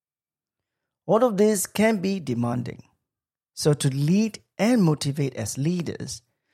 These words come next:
we need to understand that to do so, you must be in a good place. You can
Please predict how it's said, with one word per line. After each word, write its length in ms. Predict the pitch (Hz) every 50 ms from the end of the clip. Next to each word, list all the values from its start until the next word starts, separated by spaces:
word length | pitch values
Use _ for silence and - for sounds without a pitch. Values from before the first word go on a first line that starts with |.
| _ _ _ _
we 180 | 156 151 156
need 300 | 156 165 180 226 247 226
to 100 | - - - -
understand 800 | 156 147 135 - 143 - - - - 170 160 156 156 147 -
that 360 | - 117 107 - - - _
to 100 | - - - _ _
do 200 | 185 240 277 254
so, 380 | - - - - - - - _ _ _ _ _ _ _ _ _ _ _ _ _
you 420 | 139 147 214 214 175 190 254 247 - _
must 300 | 127 139 147 143 147 151
be 180 | 143 139 131
in 80 | 123 120
a 80 | 131 135
good 240 | - - 92 -
place. 500 | - - 139 135 120 - - - - - - - _ _ _ _ _ _ _ _ _ _ _ _ _
You 120 | 175 180 180
can 180 | 202 190 180